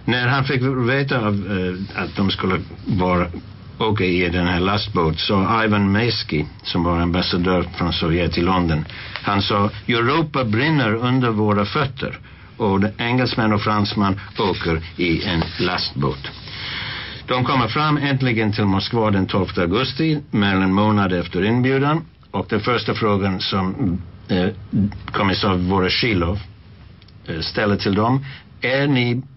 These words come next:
eh, bemyndigad att skriva under en överenskommelse?"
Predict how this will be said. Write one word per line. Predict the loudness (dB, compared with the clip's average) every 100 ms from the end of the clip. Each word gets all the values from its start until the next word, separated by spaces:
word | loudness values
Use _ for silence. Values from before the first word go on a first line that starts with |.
| -6
eh, | -4
bemyndigad | -2 2 2 4 4 2 0 -2
att | -4 -4
skriva | 0 2 2
under | 2 2 2
en | 0
överenskommelse?" | 0 0 0 0 0 2 0 0 -2